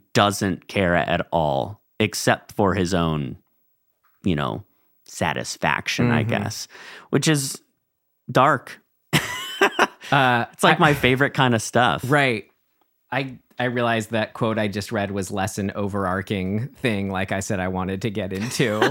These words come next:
Speaker 1: <laughs>
Speaker 2: and more an interesting specific idea. So, um, more to actually zoom out, um,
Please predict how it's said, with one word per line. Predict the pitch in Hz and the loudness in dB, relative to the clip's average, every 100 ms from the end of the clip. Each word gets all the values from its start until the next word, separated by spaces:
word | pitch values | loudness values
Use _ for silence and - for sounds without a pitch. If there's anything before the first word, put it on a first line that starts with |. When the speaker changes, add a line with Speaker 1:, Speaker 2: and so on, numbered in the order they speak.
| 403 | 2
Speaker 1:
<laughs> | - | 2
Speaker 2:
and | - | 0
more | 123 123 | 0 0
an | 127 127 117 | 0 -2 -2
interesting | 123 123 113 110 113 | -4 -2 -2 -2 -4
specific | 110 120 - 202 196 123 | -4 -6 0 2 2 2
idea. | 160 151 151 147 139 139 - - - - | 2 2 2 2 2 0 -8 -20 -20 -14
So, | - 139 123 | 0 2 4
um, | 110 117 110 107 107 - - | 4 4 2 0 -4 -10 -4
more | 143 147 | 2 2
to | 143 135 | 2 2
actually | 131 131 131 123 | 2 2 -2 0
zoom | 113 117 110 104 | 0 0 2 2
out, | 101 101 98 _ | 0 -2 -4 _
um, | 110 101 95 92 | 0 0 -2 -4